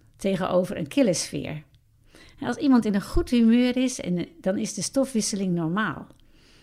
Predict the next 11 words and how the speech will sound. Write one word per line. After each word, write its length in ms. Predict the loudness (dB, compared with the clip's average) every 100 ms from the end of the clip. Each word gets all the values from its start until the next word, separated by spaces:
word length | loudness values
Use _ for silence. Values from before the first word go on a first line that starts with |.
| -20 _
De 100 | -2
maagsappen 640 | 2 2 0 -2 -2 2
die 120 | 0
komen 340 | 0 -2 0 -2
vlot 300 | 0 0 0
op 140 | -2
gang 400 | -2 0 0 0
en 80 | 0
het 180 | -4 -4
eten 460 | -2 -2 0 -4 -2
wordt 280 | -4 -6